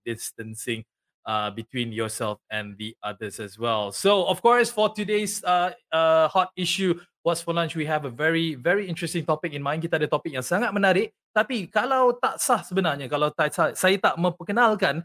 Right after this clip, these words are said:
uh, partner saya ni ataupun rakan, uh, bersama-sama untuk kita mengupas, for us to talk about today's hot issue. Ladies and gents, as always, Mister Melvin Lam. Hey, Melvin, what is up?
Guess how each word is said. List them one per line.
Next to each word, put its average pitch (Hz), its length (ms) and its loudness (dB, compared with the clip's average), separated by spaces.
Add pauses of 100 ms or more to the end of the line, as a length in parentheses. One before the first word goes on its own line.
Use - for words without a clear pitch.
(280)
uh, 147 240 2
partner 220 480 0
saya 147 320 2
ni 139 80 -6
ataupun 156 400 -2
rakan, 180 480 2
uh, 151 400 0
bersama-sama 156 720 -2
untuk 147 400 -6
kita 127 160 -14
mengupas, 143 640 -6
for 151 160 -4
us 156 240 -2
to 143 160 -4 (320)
talk 156 240 -2
about 131 240 -2
today's 147 480 -4 (240)
hot 170 400 2
issue. 175 720 6
Ladies 156 320 -2
and 170 80 -2
gents, 165 320 2
as 123 160 -2
always, 113 480 -4
Mister 107 400 -8
Melvin 135 560 -2
Lam. 151 400 0
Hey, 208 160 2
Melvin, 190 400 2
what 196 160 4
is 220 160 0
up? 262 240 2